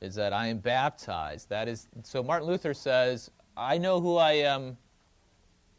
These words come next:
because I'm baptized. I am baptized." And that's Ephesians two, eight through ten.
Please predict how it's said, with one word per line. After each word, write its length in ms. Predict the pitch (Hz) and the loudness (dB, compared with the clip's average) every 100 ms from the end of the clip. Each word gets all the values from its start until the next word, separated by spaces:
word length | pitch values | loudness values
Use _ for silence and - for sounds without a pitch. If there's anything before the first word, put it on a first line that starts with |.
| _ _ | _ _
because 200 | - 127 | -12 -6
I'm 140 | 120 113 | -4 0
baptized. 640 | 117 117 - 90 87 - - | 0 0 -2 -12 -12 -14 -16
I 220 | 113 127 | -8 -4
am 160 | 147 135 | -2 -2
baptized." 840 | 123 123 - 104 90 80 - - _ _ _ _ _ _ _ _ _ - | 0 0 -2 -6 -8 -10 -14 -20 _ _ _ _ _ _ _ _ _ -4
And 80 | |
that's 200 | 120 123 | -2 -2
Ephesians 480 | 120 131 123 113 - | -4 -4 -2 -2 -6
two, 220 | - 123 113 | -4 -2 0
eight 260 | 113 107 | 0 -2
through 220 | - 104 101 | -6 -8 -6
ten. 500 | - 104 92 82 | -4 -4 -4 -6